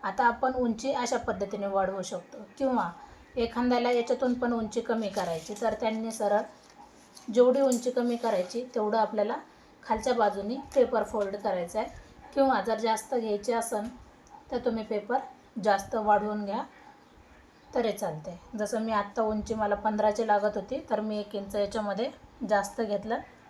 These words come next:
बाकी आपल्याला बदल कुठंही करायचा नाही. ह्या गोष्टी समजत असेल तर कमेंट करा आणि नाही समजलं तरी आपण याच्यावर परत एकदा व्हिडिओ बनवू, कारण जे नवीन आहेत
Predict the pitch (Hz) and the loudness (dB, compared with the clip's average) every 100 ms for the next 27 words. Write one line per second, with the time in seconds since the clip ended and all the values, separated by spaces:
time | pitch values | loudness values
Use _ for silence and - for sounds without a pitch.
0 | - - 226 208 - 277 226 240 214 214 | -20 0 2 2 4 4 4 2 2 2
1 | 202 202 254 - - - - 233 247 233 | 2 0 -2 -8 -20 -16 -6 -4 0 0
2 | 233 214 190 190 185 190 277 - - - | 2 2 0 -2 -4 -4 -8 -12 -20 -20
3 | - - - 247 262 262 269 262 247 240 | -20 -12 -2 2 2 2 2 2 2 2
4 | 233 233 233 233 262 - 233 - - - | 2 0 -2 2 0 2 0 -2 -14 -20
5 | - - - - 240 247 254 254 254 247 | -20 -20 -14 0 2 6 8 8 4 2
6 | 233 233 240 240 214 214 214 226 220 214 | 0 0 0 4 6 6 4 -2 -2 -2
7 | 214 208 208 208 214 202 196 214 202 196 | -2 -2 -2 0 2 2 0 -2 -2 0
8 | 214 226 - 202 202 196 196 320 - - | 0 0 0 0 0 -4 -2 -2 -4 -18
9 | - - - - - - - - - - | -20 -20 -20 -20 -20 -20 -18 -20 -20 -20
10 | - 226 220 214 202 208 294 - - - | -8 -2 0 0 0 -4 -6 -8 -20 -20
11 | - - 214 214 214 214 - - - - | -14 0 2 2 0 -4 -8 -20 -20 -18
12 | - 208 240 247 240 247 240 226 | -12 0 2 2 2 2 2 0